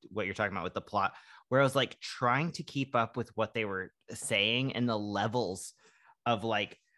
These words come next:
"Oh, this is, you know, um, the A I A is good, it's bad, it's a little bit of both." It's like, I was, I just needed them to pause for a little bit.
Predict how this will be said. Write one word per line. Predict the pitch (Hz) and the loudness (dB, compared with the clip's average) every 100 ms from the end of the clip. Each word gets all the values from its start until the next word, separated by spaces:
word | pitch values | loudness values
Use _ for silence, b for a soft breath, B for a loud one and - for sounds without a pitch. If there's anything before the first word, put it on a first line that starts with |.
| b _ _ | b _ _
"Oh, | 139 143 131 | 4 4 4
this | 135 135 | 2 2
is, | 143 127 - - | 0 0 -2 -10
you | 113 107 | -6 -4
know, | 95 90 92 _ | -2 -4 -10 _
um, | 104 101 92 87 87 - _ _ _ - | -2 0 0 0 -4 -8 _ _ _ -8
the | 113 120 | -4 0
A | 120 | 2
I | 113 110 | 4 4
A | 104 104 101 92 b b _ | 4 2 0 -2 b b _
is | 135 127 | 0 4
good, | 180 160 110 - | 6 6 4 0
it's | 123 - | -4 0
bad, | 143 135 101 98 | 4 4 4 2
it's | 110 | -4
a | 131 | -4
little | 147 147 | -2 0
bit | 135 143 | 0 0
of | 135 | 0
both." | 151 127 101 | 2 2 2
It's | 120 120 | -4 0
like, | 123 - _ _ | 0 0 _ _
I | 120 | -8
was, | 123 101 - - - | -8 -10 -20 -18 -2
I | 120 | 0
just | 113 110 | 0 0
needed | 139 151 160 | 0 2 2
them | 151 | 2
to | 131 | 0
pause | - - 110 113 | 0 0 2 0
for | - 107 | -2 -8
a | |
little | 87 85 | -6 -8
bit. | 85 | -10